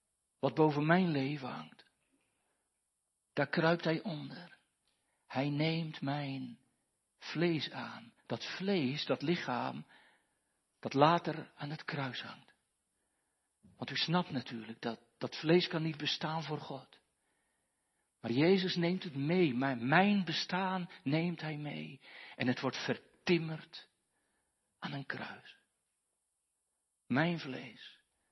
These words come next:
waar hij in is gekropen, dat is het kind van de kribbe. En dat is ook het vlees, dat is natuurlijk het goede bericht, hè, waarmee hij later opstaat. Want als hij opstaat uit het graf, gemeente, heeft hij niet een nieuw lichaam. Maar is dat vleeslichaam,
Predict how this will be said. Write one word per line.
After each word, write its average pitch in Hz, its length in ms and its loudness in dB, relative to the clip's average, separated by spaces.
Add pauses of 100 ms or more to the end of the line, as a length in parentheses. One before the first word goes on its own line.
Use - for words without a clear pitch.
(300)
waar 117 240 4
hij 170 300 8
in 156 140 2
is 123 140 -2
gekropen, 113 800 -8
dat 226 280 6
is 233 140 0
het - 240 -4
kind 202 280 0
van 185 120 -8
de 180 100 -6
kribbe. - 400 -10 (320)
En - 80 -12
dat - 80 -6
is 113 100 2
ook 202 140 6
het - 160 -2
vlees, 208 540 -2
dat - 480 -12
is - 80 -8
natuurlijk - 200 -2
het - 80 0
goede 269 260 2
bericht, 123 360 -6
hè, - 120 -14 (260)
waarmee 151 280 8
hij 175 100 10
later 185 340 6
opstaat. - 640 0 (340)
Want 127 120 -2
als 131 120 0
hij 151 120 2
opstaat 160 280 6
uit 127 120 2
het 120 100 0
graf, 262 360 2
gemeente, 127 540 -8 (460)
heeft 147 220 6
hij 143 100 2
niet 135 180 0
een 117 360 2
nieuw 214 200 6
lichaam. - 680 -4 (1040)
Maar 117 140 0
is 120 120 -2
dat - 180 -6
vleeslichaam, 202 1200 4